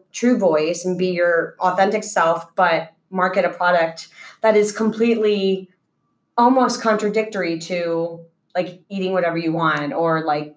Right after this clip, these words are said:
going out as much as you, I mean, like, I, I see your, your feed. It's like, it's, oh my gosh, and the photography. You have the best pictures. Like, I love those ones when you're on that big rainbow wall.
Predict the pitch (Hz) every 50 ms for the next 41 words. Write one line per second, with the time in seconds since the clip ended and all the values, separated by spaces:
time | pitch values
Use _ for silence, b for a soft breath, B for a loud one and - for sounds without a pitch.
0 | _ _ _ - 190 185 175 165 165 160 151 147 139 143 151 151 160 160 160 -
1 | - 160 160 - 190 202 196 196 190 - 175 190 190 190 - 190 185 185 180 -
2 | - 220 233 285 277 196 170 165 160 151 147 147 147 165 165 b b b b b
3 | b b b _ _ _ _ _ - 190 185 185 180 - - - 233 233 170 160
4 | 156 165 160 - - 196 180 175 170 - - - b b b b b b 196 -
5 | - - - - - _ - 262 285 294 277 262 269 247 226 - 220 220 214 208
6 | 214 214 214 - - - 233 254 247 247 214 - - - 165 - - - - -
7 | _ _ _ _ _ _ _ _ _ _ _ _ _ _ - 214 240 247 254 285
8 | 330 320 320 277 226 202 202 - - - 214 - - - - - - - - 160
9 | 160 - - 190 170 165 160 190 190 185 - 185 202 202 196 202 208 226 254 254
10 | 254 240 220 196 196 196 202 202 190 185 185 185 185 180 180 185 185 175 180 175
11 | B B B B B B B B - 196 202 196 196 240 285 285 - - - -
12 | - 233 220 190 185 202 202 196 202 196 196 196 190 180 170 156 156 170 190 214
13 | 233 277 294 _